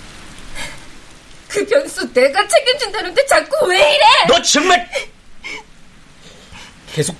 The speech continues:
Speaker 2: 사람 힘들게 할 거야?
Speaker 1: 오빠는 잘 모르나 본데 요즘은 결혼은 싫고 아이만 낳고 싶다는 여자들도 있어. 내가 그런 사람이라고 생각하고 신경 꺼.
Speaker 2: 그게 안 되니까 이러는 거지.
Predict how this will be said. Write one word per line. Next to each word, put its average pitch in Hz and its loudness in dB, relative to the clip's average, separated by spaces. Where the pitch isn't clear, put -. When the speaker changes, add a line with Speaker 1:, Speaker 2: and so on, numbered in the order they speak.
Speaker 2:
사람 185 -2
힘들게 208 -2
할 247 -2
거야? 269 2
Speaker 1:
오빠는 311 -6
잘 415 0
모르나 277 -4
본데 302 -4
요즘은 339 -4
결혼은 370 0
싫고 415 -2
아이만 349 0
낳고 247 -2
싶다는 277 -2
여자들도 262 -6
있어. 269 -2
내가 370 0
그런 784 4
사람이라고 403 0
생각하고 427 0
신경 571 2
꺼. 453 4
Speaker 2:
그게 214 -4
안 175 -2
되니까 233 2
이러는 196 0
거지. 143 0